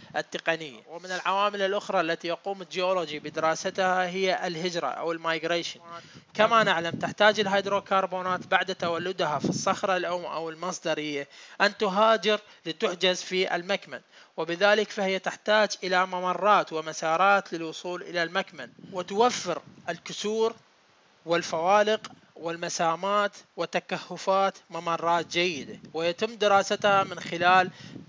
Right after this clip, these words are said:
مجسات التصوير أو المصورات أو الإيمج لوكس مثل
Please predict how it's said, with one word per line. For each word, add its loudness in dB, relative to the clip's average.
مجسات 2
التصوير -4
أو -4
المصورات -2
أو -4
الإيمج -8
لوكس -12
مثل -6